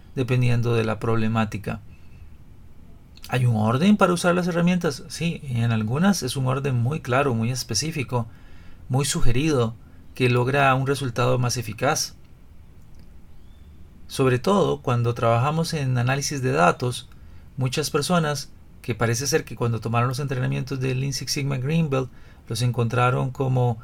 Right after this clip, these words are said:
el momento en el cual iban a aprender toda la estadística que no aprendieron en algún momento en la universidad. Eso no es cierto. Ningún programa de Six Sigma sustituye una buena educación en análisis estadístico, la refuerza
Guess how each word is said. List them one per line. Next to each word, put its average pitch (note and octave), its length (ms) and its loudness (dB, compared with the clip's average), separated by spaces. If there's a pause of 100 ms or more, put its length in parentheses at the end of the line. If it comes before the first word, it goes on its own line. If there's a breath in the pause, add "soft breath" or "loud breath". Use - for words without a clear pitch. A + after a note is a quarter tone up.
(180 loud breath)
el B2+ 120 0
momento B2+ 340 4
en B2+ 100 0
el A#2+ 80 0
cual C3+ 240 2
iban C3 200 0
a C#3 40 0
aprender B2+ 380 0
toda B2+ 240 4
la C3 60 0
estadística B2+ 540 -2
que A2 120 0
no A2+ 80 2
aprendieron B2+ 500 -2
en C3 80 0
algún B2 240 0
momento C3 320 -2
en B2+ 60 0
la B2+ 60 2
universidad. C3 680 0 (1800 loud breath)
Eso - 160 -8
no G#2 80 0
es G2 60 -2
cierto. A#2+ 320 -2 (540)
Ningún A2 280 0
programa A2 380 -2
de G#2+ 60 -2
Six G#2+ 180 -4
Sigma A#2+ 320 -2
sustituye A#2 500 -4
una A2+ 120 0
buena A#2 200 0
educación A#2 540 -2 (320 loud breath)
en B2 120 0
análisis A2+ 440 0
estadístico, A#2+ 720 -2 (440 loud breath)
la A#2 100 -4
refuerza A#2 680 0